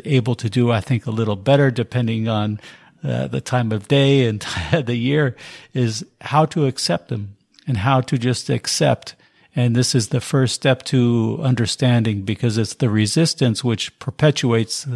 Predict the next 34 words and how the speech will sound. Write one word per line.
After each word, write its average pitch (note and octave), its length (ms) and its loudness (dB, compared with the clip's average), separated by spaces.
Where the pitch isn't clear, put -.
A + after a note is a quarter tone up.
these A2 240 2
issues. G#2 580 -4
And, B2 200 0
and B2 320 0
so A#2+ 200 2
maybe, B2 360 4
like A#2 200 0
you A#2 80 0
were G#2+ 80 0
saying, D3+ 360 2
it's A2+ 160 -2
how C#3 340 2
you B2+ 220 2
interact B2+ 720 0
with A2+ 220 -4
life. G#2+ 300 -4
It's - 140 -8
not B2+ 240 2
that A#2+ 180 0
the A2 220 0
problems C3+ 500 2
go B2 180 2
away, A#2+ 500 0
but A2+ 300 -6
it's A#2 200 -8
that A#2+ 380 -2
now B2+ 920 -2
you A#2 280 -2
know A#2+ 520 0
you B2+ 160 -2
have A2 260 0
the A#2 100 -4
tools A#2 640 -2
to A2+ 760 -4